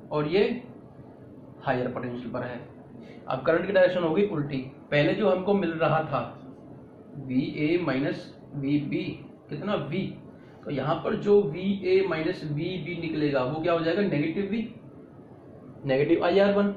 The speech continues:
नेगेटिव वी। ठीक है दोस्तों, तो ये चीज़ आपको इसमें ध्यान में रखनी है क्या, कि जो है करंट हायर पोटेंशियल से लोअर पोटेंशियल की तरफ चलती है।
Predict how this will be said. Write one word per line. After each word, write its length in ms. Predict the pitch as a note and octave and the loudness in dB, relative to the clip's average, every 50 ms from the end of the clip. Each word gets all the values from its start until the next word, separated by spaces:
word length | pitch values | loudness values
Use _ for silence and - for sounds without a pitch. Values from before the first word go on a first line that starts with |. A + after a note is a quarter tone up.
| - - D3 | -6 -8 -4
नेगेटिव 480 | C#3+ C3+ C3+ C3+ - G3 A#3 A#3 - - - - - - | -2 0 0 0 2 2 2 2 0 -4 -12 -18 -18 -16
वी। 160 | - - A2+ - - - - - - - - - - - - - - - - - - - - - - - - | -12 -12 -12 -12 -12 -16 -20 -20 -20 -20 -20 -20 -20 -20 -20 -20 -20 -20 -20 -20 -20 -20 -20 -20 -20 -20 -16
ठीक 180 | - - E3+ | -10 -4 0
है 60 | G3+ | 0
दोस्तों, 280 | G#3 G#3 G3+ - - D3+ | 2 0 0 -2 -4 -8
तो 520 | - - - - - G3+ G#3 G#3 - - - | -10 -10 -12 -6 0 0 2 2 0 -2 -6
ये 160 | D3 D3+ F3 | -4 -2 -2
चीज़ 280 | F3 - A#3+ B3+ B3 - - | -2 -2 -2 -4 -2 0 2
आपको 300 | D#3 D3+ D3+ - F#3 G3+ | 0 0 0 -2 -6 -6
इसमें 440 | F#3 - - C#3 C#3+ F#3 G#3+ G#3+ - - - - - - - - - | -6 -6 -4 -2 -2 0 0 -2 -4 -8 -12 -18 -18 -20 -18 -16 -10
ध्यान 380 | - C#3 - B2+ C3 B2+ B2 A#2+ | -8 -6 -2 0 0 0 0 -2
में 360 | A#2 C3 - - - - - | -4 -4 -6 -6 -8 -6 -6
रखनी 280 | B2+ B2+ - B2+ B2+ B2+ | -8 -6 -6 -6 -6 -6
है 100 | B2+ A#2 | -6 -6
क्या, 260 | - - - E3+ G3+ A3+ - - - - - - - - - - - - - | -6 -2 2 4 4 4 2 -2 -10 -16 -18 -20 -20 -20 -20 -20 -16 -8 -4
कि 100 | F3 D#3+ | -2 2
जो 100 | D3 D#3 | 4 4
है 120 | E3 E3+ E3 | 6 4 4
करंट 360 | E3 D3+ C3+ D#3+ G3+ G#3 - - | 4 4 4 4 4 2 0 -2
हायर 260 | - - B2+ C#3+ E3 | -6 -2 0 0 0
पोटेंशियल 420 | E3 - D#3 D#3 D3 C#3+ C#3+ D3 | 0 0 -2 -2 -2 0 -2 -2
से 100 | D3 - - | 0 0 0
लोअर 260 | C#3 B2+ C3+ D#3 D#3 | 2 4 4 4 4
पोटेंशियल 360 | D#3 - D#3+ D3+ D3+ D3+ D3 | 4 0 0 -2 -2 -2 -4
की 60 | C#3+ | -2
तरफ 500 | C#3+ D3 D3 C#3+ - - - - - - - | 0 0 0 0 0 -4 -12 -16 -18 -8 -2
चलती 400 | - D#3 C#3 C3 B2+ B2+ - E3 | 2 4 4 4 2 0 0 2
है। 120 | F3+ G3 | 2 2